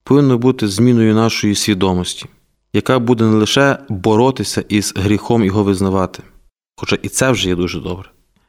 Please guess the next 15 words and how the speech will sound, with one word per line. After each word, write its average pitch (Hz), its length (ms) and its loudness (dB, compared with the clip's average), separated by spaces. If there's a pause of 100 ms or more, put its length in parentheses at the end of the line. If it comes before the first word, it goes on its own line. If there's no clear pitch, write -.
(100)
але 104 240 2
буде 135 240 2
також 131 440 -2
і 101 60 -2
тим, 147 420 0 (380)
що - 320 -2
буде 110 400 2
породжувати 113 720 0
в 98 280 -4
нас 123 520 -2 (280)
зріст 117 540 0 (540)
громадянських, 101 880 -2 (300)
християнських, 101 1000 -4 (360)
суспільних 147 580 0
чеснот, - 480 -2